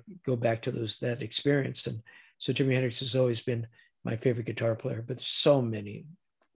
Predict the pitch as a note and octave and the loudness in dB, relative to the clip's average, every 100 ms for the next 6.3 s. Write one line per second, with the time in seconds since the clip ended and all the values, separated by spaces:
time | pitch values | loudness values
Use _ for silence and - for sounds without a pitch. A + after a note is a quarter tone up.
0 | _ - D#3 C3 A2+ - - - - - | _ 0 2 2 0 -8 -14 -20 -20 -6
1 | - C3 - - - D#3 C#3+ C#3 - _ | -2 -2 -4 -18 -2 2 2 0 -6 _
2 | - - D#3 C3 - - - D3+ C#3 B2+ | -20 -10 -6 -4 -6 -10 -2 2 2 2
3 | D#3 D3+ - C3+ B2+ B2+ C#3 C#3 - C#3 | 0 0 2 0 0 2 4 4 4 6
4 | C#3+ D3 C#3 B2+ C3 B2+ B2+ C3+ C#3+ C#3+ | 8 8 4 0 -2 -2 -2 0 0 0
5 | - - A#2+ - - - - - - C3+ | -4 -6 -8 -12 -20 -20 -20 -20 -8 -4
6 | A#2+ A#2+ | -2 -2